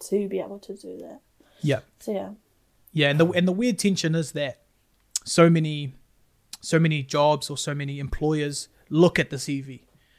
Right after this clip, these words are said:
Speaker 1: Mm.
Speaker 2: Um, b-, and, and that's the tension, because there you, you have to either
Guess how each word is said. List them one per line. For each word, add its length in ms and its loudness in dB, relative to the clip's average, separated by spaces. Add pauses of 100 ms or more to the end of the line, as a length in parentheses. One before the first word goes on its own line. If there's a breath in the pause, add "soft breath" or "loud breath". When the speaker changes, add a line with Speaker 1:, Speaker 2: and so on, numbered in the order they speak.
(140)
Speaker 1:
Mm. 360 -4
Speaker 2:
Um, 420 0
b-, 100 -10
and, 200 2
and 120 0
that's 140 4
the 100 -4
tension, 460 4 (200)
because 460 -2 (360 soft breath)
there 360 6 (260)
you, 380 -6
you 200 -2
have 180 2
to 80 -4
either 460 -4